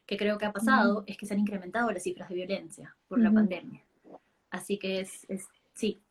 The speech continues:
Speaker 1: es, es relevante, creo, todavía.
Speaker 2: Y, y ahora sí, para cerrar, em, otros recursos que puedan usar padres, por ejemplo, quizás tu cuenta misma de Instagram, eh, Alesia.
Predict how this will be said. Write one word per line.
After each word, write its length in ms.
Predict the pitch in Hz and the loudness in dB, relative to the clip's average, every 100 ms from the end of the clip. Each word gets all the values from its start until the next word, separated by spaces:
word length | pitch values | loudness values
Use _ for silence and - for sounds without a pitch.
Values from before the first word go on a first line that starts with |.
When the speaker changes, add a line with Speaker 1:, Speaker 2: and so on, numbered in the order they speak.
| - | -10
Speaker 1:
es, 140 | 196 | -6
es 100 | 196 | -4
relevante, 420 | 202 196 175 170 - | -4 -4 -4 -8 -10
creo, 200 | 180 175 | -10 -8
todavía. 420 | 190 165 156 - _ _ _ _ _ | -10 -10 -12 -14 _ _ _ _ _
Speaker 2:
Y, 680 | 254 247 247 233 233 226 - | 6 8 10 10 10 8 6
y 160 | 233 220 | 10 12
ahora 220 | 226 226 | 12 12
sí, 160 | - 226 | 10 10
para 200 | 214 214 | 10 8
cerrar, 640 | 208 220 247 247 247 - - | 6 10 12 12 10 0 0
em, 520 | 220 208 202 196 196 - - - | 4 4 4 0 -6 -12 -2 8
otros 320 | 311 381 392 | 8 8 4
recursos 540 | 330 - 277 254 302 | 2 2 2 2 -2
que 120 | - | -4
puedan 480 | 240 220 226 226 233 | 0 6 8 8 4
usar 340 | 208 - 196 185 | 0 2 0 4
padres, 800 | 208 190 160 165 180 - _ _ | 8 8 6 -2 -8 -14 _ _
por 80 | 190 | -10
ejemplo, 380 | 196 185 190 202 | -6 2 4 4
quizás 340 | - 240 - | 6 4 6
tu 120 | 277 | 0
cuenta 360 | - 269 240 233 | 8 10 10 8
misma 460 | 233 226 233 233 - | 6 4 4 4 4
de 140 | 185 | 4
Instagram, 840 | 196 233 - 220 202 208 208 202 202 220 | 8 6 6 4 6 6 6 2 -4 -2
eh, 200 | 220 - | -2 0
Alesia. 640 | 196 190 220 - 202 208 | 2 4 2 2 -2 -2